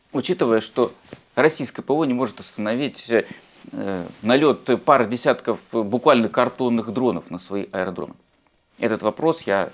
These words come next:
разумеется, адресую в первую очередь, ещё раз говорю, тем,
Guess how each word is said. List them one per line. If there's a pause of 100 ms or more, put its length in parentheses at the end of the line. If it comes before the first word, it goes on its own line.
(300)
разумеется,
адресую
в
первую
очередь, (240)
ещё
раз
говорю, (220)
тем,